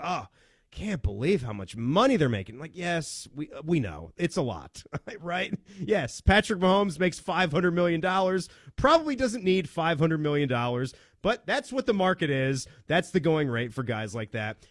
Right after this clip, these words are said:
Ryan Day makes a, a load of money, right? But he appreciates the fact, and he knows what the standards are,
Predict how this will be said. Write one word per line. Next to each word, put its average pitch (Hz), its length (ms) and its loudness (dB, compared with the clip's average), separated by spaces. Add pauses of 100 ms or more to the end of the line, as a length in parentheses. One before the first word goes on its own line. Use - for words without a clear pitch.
(140)
Ryan 339 340 2
Day 311 180 2
makes 254 520 2
a, 202 180 -2 (180)
a 175 240 -2 (140)
load 285 540 4
of 208 120 2
money, 117 460 2
right? 247 320 2 (300)
But 226 100 0
he 214 80 -4
appreciates 285 640 2
the 214 120 -2
fact, 170 460 -4 (320)
and 185 120 2
he 180 80 4
knows 190 500 6
what 170 160 0
the 160 60 -2
standards 143 880 -2
are, 117 400 -4